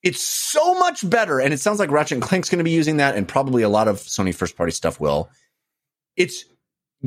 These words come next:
it's going to be how games are from now on. It's just better. It's just so much better. It's really, really cool. And then all of the other sort of context stuff of how subtle the rumble can be, it's fantastic.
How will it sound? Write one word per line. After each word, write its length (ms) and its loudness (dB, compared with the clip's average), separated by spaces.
it's 180 2
going 180 2
to 60 2
be 100 2
how 140 2
games 300 0
are 220 2
from 200 -2
now 180 2
on. 180 0
It's 140 0
just 260 -6
better. 400 -2
It's 160 -2
just 400 -6
so 240 4
much 300 0
better. 360 0
It's 180 -2
really, 360 2
really 220 2
cool. 320 0
And 140 0
then 80 0
all 280 4
of 60 -2
the 140 2
other 160 2
sort 160 -2
of 80 -6
context 640 0
stuff 380 0
of 80 -2
how 260 0
subtle 420 0
the 100 2
rumble 360 2
can 200 0
be, 200 2
it's 140 -4
fantastic. 760 -4